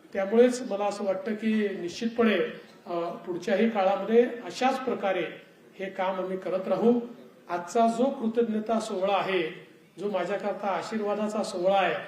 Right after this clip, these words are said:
अशा प्रकारचे आशीर्वाद हे वारंवार मिळण्याकरता माझ्या हातून महानुभाव पंथाचं उत्तम काम व्हावं, अशा प्रकारचा आशीर्वाद या ठिकाणी सर्वज्ञ श्री चक्रधर स्वामींच्या चरणी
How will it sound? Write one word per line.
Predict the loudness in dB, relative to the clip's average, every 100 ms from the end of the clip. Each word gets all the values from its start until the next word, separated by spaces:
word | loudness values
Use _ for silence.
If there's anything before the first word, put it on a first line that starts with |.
| -14 -20 -12
अशा | -6 0 2
प्रकारचे | 2 2 2 0 0 0
आशीर्वाद | 0 0 0 4 6 4 0 -10 -18 -18 2
हे | 4
वारंवार | 6 4 4 4 4 6 8 6 2 -4 -8 -2
मिळण्याकरता | 2 4 2 0 0 0
माझ्या | 2 0 2 2
हातून | 4 4 6 6 4 -4 -10 -18 -20 -14
महानुभाव | -8 -4 -2 2 2 2
पंथाचं | 0 -4 -4 -4 0 0 0 -4
उत्तम | -12 0 6 6
काम | 6 4 4 4
व्हावं, | 4 4 2 2 -6 -12 -10 -4
अशा | 0 6 6
प्रकारचा | 6 4 2 2 2
आशीर्वाद | 2 4 8 12 12 10 4 -4 -8 -10 -4 0
या | 2
ठिकाणी | 2 0 2 4 4 2
सर्वज्ञ | 0 -6 -6 -4 -2 -4 -4
श्री | -4
चक्रधर | -6 -4 -4 -4
स्वामींच्या | -4 -4 -4 -4 -4
चरणी | -4 -2 4 6 6 0 -10